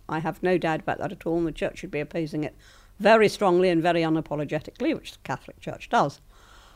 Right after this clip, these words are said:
uh, and, uh, should be saying that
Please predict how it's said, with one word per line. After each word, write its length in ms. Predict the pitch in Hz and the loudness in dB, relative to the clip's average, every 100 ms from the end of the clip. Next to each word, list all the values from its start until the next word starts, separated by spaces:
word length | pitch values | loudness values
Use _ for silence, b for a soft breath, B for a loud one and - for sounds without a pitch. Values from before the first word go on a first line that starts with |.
| b | b
uh, 280 | 180 175 170 - - | 6 8 6 2 2
and, 580 | 208 196 185 180 180 175 | 6 8 8 6 4 2
uh, 260 | - 190 165 | 4 4 4
should 280 | 170 240 180 | 0 -2 2
be 140 | 190 | 2
saying 680 | 180 220 165 151 180 190 175 | 6 6 6 6 4 4 4
that 260 | 180 170 | 4 4